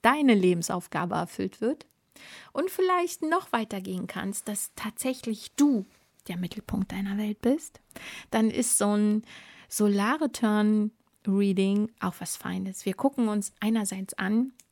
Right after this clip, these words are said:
was so deine Chart zu den Fragen, die du hast in deinem Leben gerade aussagt, was du, wie die so allgemein gemeint ist und was das nächste Lebensjahr dir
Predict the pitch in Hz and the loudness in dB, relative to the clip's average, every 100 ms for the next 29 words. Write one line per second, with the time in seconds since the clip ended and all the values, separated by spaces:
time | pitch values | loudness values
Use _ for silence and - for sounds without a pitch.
0 | _ _ _ _ - 220 240 - 233 208 | _ _ _ _ -6 -2 -2 0 0 2
1 | 196 190 - 214 214 247 294 - _ - | 0 0 0 2 4 2 0 -12 _ -4
2 | 220 208 202 202 - 220 220 208 196 196 | -2 0 2 0 0 2 4 2 0 -4
3 | 202 214 - 214 202 202 196 196 190 190 | -6 -8 -8 -6 -4 -4 -4 -6 -8 -8
4 | 196 214 196 196 185 - _ - - 196 | -10 -10 -8 -6 -6 -10 _ -12 -10 -8
5 | - 254 349 - 262 - - 208 - - | -4 -4 -4 -10 -20 -20 -12 -12 -12 -12
6 | 202 196 214 214 190 185 - 202 214 202 | -8 -4 -2 -2 -2 -4 -4 -2 2 2
7 | 196 175 175 170 - 190 - - 370 - | 2 0 -2 -4 -4 -6 -6 -6 -8 -12
8 | - - - - - - - 277 294 240 | -20 -20 -20 -20 -20 -18 0 0 2 -2
9 | - 214 - 214 320 403 254 208 185 185 | -4 -6 -2 0 0 -2 -6 -6 -8 -8
10 | 180 - 208 220 226 202 | -8 -8 -6 -6 -4 -6